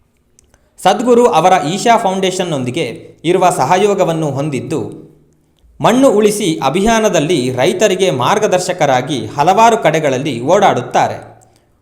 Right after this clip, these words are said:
ಉಪನ್ಯಾಸ ಕಾರ್ಯಾಗಾರಗಳ ಮೂಲಕ ಜನರಲ್ಲಿ ಅರಿವು ಮೂಡಿಸುವ ಕೆಲಸವನ್ನು ಮಾಡುತ್ತಾರೆ. ಜೊತೆಗೆ ಕನ್ಹೇರಿ ಮಠದ ಕೃಷಿ ಕಾರ್ಯಕ್ರಮಗಳಲ್ಲೂ ಇವರು ಭಾಗವಹಿಸುತ್ತಾರೆ. ಹಾಗಾಗಿ ಇವರ ಸಾಮಾಜಿಕ ಸಂಪರ್ಕ ವಲಯ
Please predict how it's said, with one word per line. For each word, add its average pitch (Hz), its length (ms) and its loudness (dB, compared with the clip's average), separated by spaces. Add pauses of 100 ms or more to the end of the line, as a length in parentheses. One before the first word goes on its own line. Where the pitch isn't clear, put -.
(120)
ಉಪನ್ಯಾಸ 226 600 -2
ಕಾರ್ಯಾಗಾರಗಳ 170 800 4
ಮೂಲಕ 143 380 -2 (360)
ಜನರಲ್ಲಿ 175 640 -2
ಅರಿವು 214 280 2
ಮೂಡಿಸುವ 160 480 -4
ಕೆಲಸವನ್ನು 151 840 -4
ಮಾಡುತ್ತಾರೆ. 117 520 -6 (680)
ಜೊತೆಗೆ 202 440 2
ಕನ್ಹೇರಿ 226 560 2
ಮಠದ 185 300 0 (1200)
ಕೃಷಿ 180 300 -2
ಕಾರ್ಯಕ್ರಮಗಳಲ್ಲೂ 185 920 2
ಇವರು 185 380 2
ಭಾಗವಹಿಸುತ್ತಾರೆ. 151 1120 0 (380)
ಹಾಗಾಗಿ 151 480 2
ಇವರ 147 420 0
ಸಾಮಾಜಿಕ 196 560 0
ಸಂಪರ್ಕ 170 440 0
ವಲಯ 139 320 -2